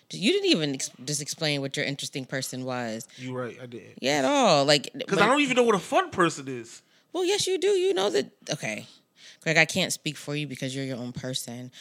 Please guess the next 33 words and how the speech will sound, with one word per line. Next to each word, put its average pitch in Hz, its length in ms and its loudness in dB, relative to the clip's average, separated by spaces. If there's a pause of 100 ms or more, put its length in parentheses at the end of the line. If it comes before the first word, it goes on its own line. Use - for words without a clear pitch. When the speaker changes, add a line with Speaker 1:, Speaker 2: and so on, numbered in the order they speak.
(140)
Speaker 1:
But 139 80 -6
if 139 80 -4
you 170 80 -6
think 170 200 0
about 170 220 -2
the 175 100 -2
things 143 360 -4
that, 131 220 -6
uh, 123 100 -8 (360)
when 139 180 -2
you 160 160 -6
think 160 260 -6
about 139 460 -4 (140)
your 139 220 -6
life 143 400 -4
at 127 280 -10
ease, 143 480 -6
a 120 120 -16
moment 139 580 -6 (320)
where 139 180 0
it's 135 160 -6
not 143 240 -2
just 139 220 -6
you 139 140 -6
alone 135 380 -6
and 131 160 -8
you're 139 100 -4
able 135 300 -4
to - 100 -12
participate 139 640 -8
with 143 120 -10
the - 100 -8
individual, 151 680 -4